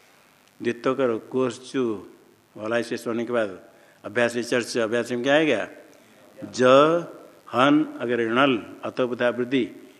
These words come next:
क्या बनेगा? ज, घन, ह को घ किस सूत्र से हुआ? हो हंतर नेन्नेसु, पर में निमित्त क्या है? नीति। क्या रूप बनेगा? जघान।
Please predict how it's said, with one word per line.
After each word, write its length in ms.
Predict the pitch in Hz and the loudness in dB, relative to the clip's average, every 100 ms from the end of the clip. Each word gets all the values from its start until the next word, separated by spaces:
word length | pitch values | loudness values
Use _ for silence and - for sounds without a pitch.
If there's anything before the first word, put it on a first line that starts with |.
| _ | _
क्या 120 | 123 | -2
बनेगा? 420 | 131 151 151 101 90 - - - - - - - - - - | 2 4 2 0 -4 -16 -20 -20 -20 -20 -20 -20 -20 -20 -16
ज, 160 | 101 117 135 156 185 180 - - | -4 4 6 6 4 -2 -12 -12
घन, 600 | 107 113 147 101 - - - - _ _ 120 | -2 4 4 2 -6 -16 -20 -20 _ _ -2
ह 120 | 123 | 0
को 160 | 139 | 0
घ 220 | 123 131 135 | 4 2 2
किस 160 | 139 | -2
सूत्र 200 | 139 151 | 0 -2
से 140 | 139 156 | 0 2
हुआ? 380 | 151 117 95 - - - _ - - - - - - - - - | 4 2 0 -10 -20 -20 _ -20 -20 -20 -20 -20 -20 -18 -16 -4
हो 160 | 123 123 | -2 2
हंतर 360 | 131 127 131 | 2 2 0
नेन्नेसु, 760 | 123 120 117 117 110 131 110 101 - | 2 2 2 -2 -2 -2 -2 -4 -2
पर 160 | 127 | 0
में 120 | 131 | 2
निमित्त 300 | 131 131 131 | 2 0 0
क्या 260 | 139 160 160 | 0 2 4
है? 440 | 139 101 87 - - - - _ - | 4 0 -6 -18 -20 -20 -20 _ -6
नीति। 540 | 120 123 107 98 87 - - _ _ | 0 0 -2 -6 -8 -18 -20 _ _
क्या 120 | 123 | 0
रूप 140 | 131 139 | 4 4
बनेगा? 440 | 156 156 113 95 - - - - - - - - - 110 | 4 4 2 0 -8 -20 -20 -20 -20 -20 -20 -20 -16 -6
जघान। 1000 | 123 117 110 110 110 104 120 127 98 90 | -4 -4 -4 -4 -2 -2 -2 -2 -4 -10